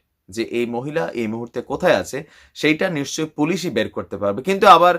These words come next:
বাংলাদেশের যে একটা সচেতন নাগরিক কমিটি, সনাক সংক্ষেপে,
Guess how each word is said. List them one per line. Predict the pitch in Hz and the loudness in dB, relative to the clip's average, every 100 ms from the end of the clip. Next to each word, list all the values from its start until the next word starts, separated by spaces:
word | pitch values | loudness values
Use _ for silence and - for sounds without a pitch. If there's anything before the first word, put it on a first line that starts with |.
| 170 _ _ _ | -2 _ _ _
বাংলাদেশের | 104 123 127 160 165 160 | -2 0 0 -4 -6 -4
যে | 165 | -2
একটা | 147 - 135 139 _ _ - | -2 -2 -2 -4 _ _ -10
সচেতন | - 143 180 170 190 | -4 -2 -4 -6 -4
নাগরিক | 127 107 110 123 131 - | 2 2 2 0 -2 2
কমিটি, | 156 170 160 82 | 4 4 -2 -12
সনাক | - 127 123 127 - | -2 0 2 0 -8
সংক্ষেপে, | 113 101 101 - 165 | -10 -8 -8 -6 -8